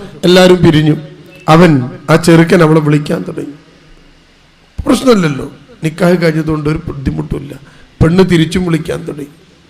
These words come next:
ഒരു ദിവസം, ആഴ്ചകൾ കഴിഞ്ഞ് ഒരു ദിവസം ഈ ചെറുക്കൻ ഞായറാഴ്ച വിളിച്ചിട്ട് അവളോട് പറഞ്ഞു,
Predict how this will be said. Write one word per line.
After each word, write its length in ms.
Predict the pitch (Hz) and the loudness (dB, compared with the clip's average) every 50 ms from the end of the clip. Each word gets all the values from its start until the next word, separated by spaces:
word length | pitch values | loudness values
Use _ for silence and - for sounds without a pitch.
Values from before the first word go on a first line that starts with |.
| _ _ _ _ _ _ _ _ _ _ _ - 170 | _ _ _ _ _ _ _ _ _ _ _ 2 2
ഒരു 80 | 202 | 4
ദിവസം, 480 | 208 185 190 175 175 - - 190 151 123 - - - - - - - - | 4 6 6 4 4 4 4 2 2 2 -2 -8 -14 -20 -20 -20 -6 0
ആഴ്ചകൾ 580 | 156 156 165 190 214 208 - 240 220 208 233 233 | 2 4 6 6 4 4 4 4 4 6 4 4
കഴിഞ്ഞ് 380 | 202 208 208 196 202 208 214 208 | 6 4 6 6 6 6 6 6
ഒരു 120 | 190 185 | 6 6
ദിവസം 480 | 202 185 190 180 185 185 214 208 196 196 | 6 6 6 6 6 6 6 6 6 4
ഈ 40 | |
ചെറുക്കൻ 540 | 190 - 196 180 170 175 165 - 214 202 196 | 4 4 4 6 6 4 6 4 4 4 6
ഞായറാഴ്ച 680 | 185 165 170 165 170 180 196 202 214 214 208 214 - 233 | 4 4 6 6 6 6 6 6 6 6 6 6 4 4
വിളിച്ചിട്ട് 360 | 202 180 175 160 170 202 180 | 4 4 4 4 2 2 4
അവളോട് 280 | 185 175 175 180 196 202 | 4 6 6 6 6 6
പറഞ്ഞു, 460 | 190 175 175 170 170 185 180 165 143 | 6 6 6 6 6 6 6 4 4